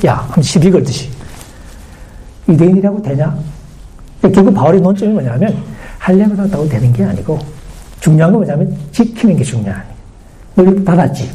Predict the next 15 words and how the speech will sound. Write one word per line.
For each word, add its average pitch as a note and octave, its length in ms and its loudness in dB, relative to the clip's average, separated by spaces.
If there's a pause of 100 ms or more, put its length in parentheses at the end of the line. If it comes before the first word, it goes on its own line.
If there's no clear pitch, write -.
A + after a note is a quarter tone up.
(160)
어, G#2+ 100 2
우리 G2+ 220 -2
율법 F#2 260 -4
받았지. G2+ 420 -4 (880)
하는 G#3 260 2
짓은 F#3 220 0
똑같아? - 400 -4 (880)
이런 C3 140 0
거니까. - 240 -6 (240)
이방인들하고 F3+ 500 2
똑같대? G#3+ 440 -4 (840)
그럼 C4 180 4
무슨 F#3+ 160 4
소용이 F#3 240 0
있냐? F3+ 280 0